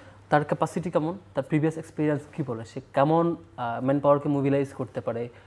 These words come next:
অ্যালামনাইকে এনগেজ করতে পারে, ট্রান্সপারেন্সির সাথে ফাইন্যান্সিয়াল ম্যানেজমেন্ট সহ অন্যান্য সবগুলো বিষয় একসাথে পরিচালনা করতে পারে এবং সে কতটুকু সবাইকে ধারণ করতে পারে। এই সামগ্রিক দৃষ্টিকোণ থেকে যাকে সে যোগ্য মনে করবে তাকে দেবে। এই জায়গায় আমাদের যে কিছু কমিটমেন্ট আছে, ফার্স্ট কমিটমেন্ট হলো আমরা,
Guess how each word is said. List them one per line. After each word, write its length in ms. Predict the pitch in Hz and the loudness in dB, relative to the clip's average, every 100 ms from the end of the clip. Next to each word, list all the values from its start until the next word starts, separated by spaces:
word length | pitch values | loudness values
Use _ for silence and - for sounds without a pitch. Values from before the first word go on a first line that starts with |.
| - | -4
অ্যালামনাইকে 520 | 139 151 156 147 151 | 2 4 4 0 -2
এনগেজ 360 | 135 139 139 139 | -2 2 0 0
করতে 260 | 131 - | -6 -6
পারে, 240 | 117 113 117 - - | -8 -8 -12 -12 2
ট্রান্সপারেন্সির 600 | 170 160 - 170 170 180 | 4 4 2 2 2 -6
সাথে 220 | 170 180 | -6 -8
ফাইন্যান্সিয়াল 600 | - 147 156 156 165 151 | -4 -2 0 -2 -4 -2
ম্যানেজমেন্ট 440 | 143 143 135 143 | 0 0 0 -6
সহ 140 | 143 131 | -2 -4
অন্যান্য 280 | 131 139 139 | -2 -4 -6
সবগুলো 260 | 143 143 | -6 -4
বিষয় 200 | 135 135 | -4 -6
একসাথে 320 | 135 - 139 139 - - | -8 -8 -8 -8 -12 -2
পরিচালনা 420 | 185 170 170 143 | 2 4 4 2
করতে 240 | 127 120 123 | -2 -6 -6
পারে 200 | 117 120 - - - | -6 -8 -14 -14 0
এবং 160 | 160 | 0
সে 160 | 170 196 | 0 -4
কতটুকু 280 | 170 160 180 | -6 -6 -8
সবাইকে 300 | - 139 139 | -2 -2 -2
ধারণ 260 | 127 127 131 | -4 -6 -6
করতে 220 | 110 107 | -8 -12
পারে। 200 | 104 104 - - | -12 -14 -16 -4
এই 60 | 170 | -2
সামগ্রিক 380 | 196 202 208 208 | 4 4 4 2
দৃষ্টিকোণ 380 | 180 208 190 185 | 0 -2 -2 -2
থেকে 180 | 214 | -2
যাকে 240 | 175 160 180 | 0 0 -2
সে 160 | - | -4
যোগ্য 200 | 151 143 | -4 0
মনে 160 | 156 165 | 0 -2
করবে 240 | 165 180 233 - - | -4 -6 -8 -12 -10
তাকে 180 | 120 | -8
দেবে। 200 | 110 113 175 - - 156 | -6 -4 -4 -8 -8 -2
এই 100 | 170 | 4
জায়গায় 240 | 196 254 - | 6 6 6
আমাদের 360 | 180 214 254 | 4 6 4
যে 160 | 196 180 | 2 -2
কিছু 300 | - - - | -4 -12 -8
কমিটমেন্ট 480 | 156 143 143 120 107 | -4 -4 -4 -12 -10
আছে, 160 | 113 - - - - | -14 -16 -20 -20 -2
ফার্স্ট 260 | 165 160 - | 0 0 -2
কমিটমেন্ট 440 | 165 165 165 165 | 0 0 0 -2
হলো 160 | 170 165 | 0 0
আমরা, 260 | 139 143 | 2 0